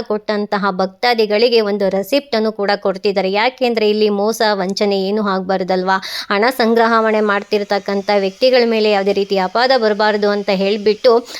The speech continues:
ಆ ಒಂದು ರೆಸಿಪ್ಟ್ ಮೇಲೆ ಎಲ್ಲವನ್ನ ಬರ್ಸಿದ್ದಾರೆ, ಅಮೌಂಟ್ ಎಷ್ಟು ತಗೋಬೇಕು. So ಯಾರ್ಯಾರು ಅಮೌಂಟ್ ಕೊಟ್ಟಿದ್ದಾರೆ, ಯಾರ ಹೆಸರನ್ನ ಮೆನ್ಷನ್ ಮಾಡ್ಬೇಕು, ಕೊಟ್ಟಂತಹ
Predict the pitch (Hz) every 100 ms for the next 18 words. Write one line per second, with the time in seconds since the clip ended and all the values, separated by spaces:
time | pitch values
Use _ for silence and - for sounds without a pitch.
0 | - 226 220 214 214 208 196 190 214 302
1 | 294 262 226 220 214 202 226 240 233 233
2 | 190 190 214 202 202 202 190 208 220 208
3 | 196 202 196 185 202 190 190 202 196 202
4 | 190 185 214 220 208 196 202 220 - 190
5 | 190 233 202 196 196 196 190 185 - 214
6 | 208 196 202 240 220 202 196 202 190 196
7 | 190 220 214 214 196